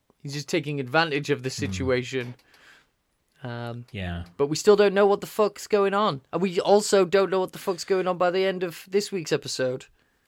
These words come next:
Speaker 2: Well, we get a bit more info, don't we, in that we know that it's stealing the ships, which I think
Speaker 1: Yes.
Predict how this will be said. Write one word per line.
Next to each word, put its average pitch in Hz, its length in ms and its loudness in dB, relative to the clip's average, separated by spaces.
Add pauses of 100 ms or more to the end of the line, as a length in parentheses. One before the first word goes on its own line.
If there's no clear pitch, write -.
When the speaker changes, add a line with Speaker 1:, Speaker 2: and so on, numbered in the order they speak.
(880)
Speaker 2:
Well, 127 240 6
we 120 160 6
get 139 160 6
a 135 40 6
bit 135 220 2
more 127 220 2
info, 110 320 0
don't 110 220 0
we, 107 160 -2
in 113 260 -4
that 110 80 -4
we 110 120 -4
know 104 260 0
that 101 280 -4 (280)
it's - 280 -6
stealing 135 580 2
the 139 60 4
ships, - 480 0
which 127 200 -2
I 120 60 2
think 131 220 4
Speaker 1:
Yes. - 420 -8